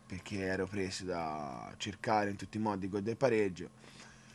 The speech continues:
Quindi direi di fare un po' di, giustamente, tra virgolette, un po' di turnover, anche se in realtà non dovrebbero essere queste le partite in cui uno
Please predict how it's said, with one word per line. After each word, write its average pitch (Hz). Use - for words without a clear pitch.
Quindi 131
direi 120
di 113
fare 113
un 107
po' 110
di, 98
giustamente, 107
tra 101
virgolette, 107
un 90
po' 110
di 107
turnover, 104
anche 92
se -
in 98
realtà 101
non 98
dovrebbero 98
essere 101
queste 98
le 95
partite 98
in 98
cui 113
uno 107